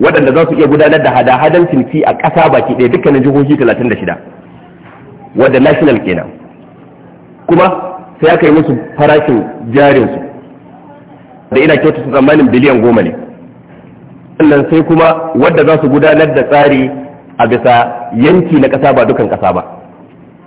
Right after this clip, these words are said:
Bankunan da za su gudanar da regional operation. Aka yi musu farashi, in ban manta ba ina jin biliyan biyar ne. Sai ya zama na bankin musulunci yana da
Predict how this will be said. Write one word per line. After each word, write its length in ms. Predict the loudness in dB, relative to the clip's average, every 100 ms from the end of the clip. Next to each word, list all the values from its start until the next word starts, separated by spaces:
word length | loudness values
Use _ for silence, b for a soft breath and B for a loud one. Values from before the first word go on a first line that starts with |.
| -4
Bankunan 440 | 0 0 2 2
da 80 | 2
za 140 | 0
su 60 | 0
gudanar 360 | 2 2 2 2
da 80 | 2
regional 580 | 2 2 2 2 0 -2
operation. 440 | -2 0 -2 -4 -14 -20 -20 -20 -20 -20 -20 -20 -20 -20 -10
Aka 140 | -2 0
yi 40 |
musu 320 | 2 0 -2 0
farashi, 360 | 2 2 0 -4
in 120 | -2 0
ban 80 | 2
manta 260 | 2 2 2
ba 80 |
ina 140 | 2 2
jin 140 | 0 0
biliyan 300 | 2 2 0
biyar 200 | -2 -4
ne. 120 | -6 -14 -20 -20 -20 -20 -20 -20 -20 -20 -8 0
Sai 80 |
ya 100 | 2 2
zama 160 | 2
na 100 | 0
bankin 300 | 2 2 2
musulunci 440 | 2 2 0 0 2
yana 160 | 2
da 80 | 2